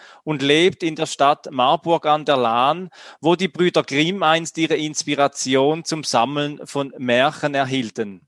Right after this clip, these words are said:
Als außereuropäische Ethnologin mit Vorliebe für den Nahen und Fernen Osten sind in ihrem reichhaltigen Repertoire von über hundertdreißig Texten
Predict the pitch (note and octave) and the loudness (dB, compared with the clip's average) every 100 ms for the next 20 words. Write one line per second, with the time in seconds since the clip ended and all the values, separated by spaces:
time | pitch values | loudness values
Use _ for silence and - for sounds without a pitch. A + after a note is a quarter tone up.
0 | - D3 D3 - E3 G#3+ - D3+ F3 D#3+ | 0 2 2 0 2 2 2 2 2 2
1 | D3+ D#3 E3 F3+ - D#3+ D#3+ D#3+ D3+ C#3+ | 0 2 2 2 -2 -4 -4 -2 0 2
2 | E3 G3 G3 G3+ G#3 - _ E3 D#3+ - | 2 0 -4 -8 -10 -16 _ -6 -6 -6
3 | - _ - - D#3 G3 G3 F#3+ E3+ E3+ | -16 _ -8 2 4 4 2 0 -2 -2
4 | - E3 D#3 C#3 C3 C3 E3 F#3 E3+ D#3+ | -2 0 0 0 0 2 2 0 -2 -6
5 | C#3+ - - D3 C#3+ C#3 C3+ C#3+ F3+ - | -8 -12 -2 2 2 0 0 0 0 0
6 | F#3 F3 D#3 - F3+ A3 G3+ F3+ E3+ D#3 | -2 -2 -6 -2 0 0 -2 -4 -2 -2
7 | D3 C3 A#2+ C#3+ F#3 F3 E3+ E3+ - D3+ | -4 -4 0 2 2 0 0 0 -4 -6
8 | C3+ C3+ E3+ - E3+ D#3 D3+ D#3 - C#3 | -2 0 0 0 -2 2 2 2 -2 -6
9 | - E3 F3 D#3+ C#3 F3 F3+ - B2+ C3 | -4 -2 0 0 0 -2 -4 -2 2 2
10 | E3 - E3+ - C#3 E3+ - - E3+ E3+ | 0 -4 -8 -2 0 0 -6 -6 -4 -4